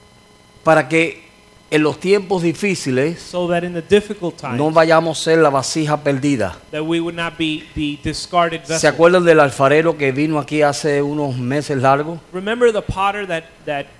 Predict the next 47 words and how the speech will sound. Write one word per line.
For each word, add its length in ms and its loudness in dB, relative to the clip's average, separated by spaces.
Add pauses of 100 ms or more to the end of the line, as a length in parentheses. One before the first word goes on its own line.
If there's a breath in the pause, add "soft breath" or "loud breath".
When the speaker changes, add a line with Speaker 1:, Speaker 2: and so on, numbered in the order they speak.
(140)
Speaker 2:
came 240 -10
to 120 -8
the 80 -6
church 480 -6
a 60 -14
few 420 -8
months 220 -12
ago? 240 -8
Speaker 1:
Y 120 0
cuando 380 2
él 160 4
ya 120 2
estaba 360 0
terminando 680 0
aquel, 380 2 (400)
aquella 460 0
vasija 440 0
tan 340 -2
bella, 540 6
Speaker 2:
And 140 -12
when 120 -6
he 160 -6
had 120 -2
almost 560 0
finished 340 -8
that 240 -6
beautiful 480 -8
vessel, 320 -2 (100)
Speaker 1:
de 140 6
momento 720 2
él 80 2
vino, 320 2
¡fum! 520 2 (360)
Speaker 2:
all 160 0
of 80 -4
a 60 -6
sudden 300 -4
he 100 -6
came 460 -10 (180)
Speaker 1:
Y 120 -4
todo 120 4
el 60 6
mundo 240 4
hizo, 240 2
<gasps> 1120 2
Speaker 2:
and 100 -14
ev-, 160 -8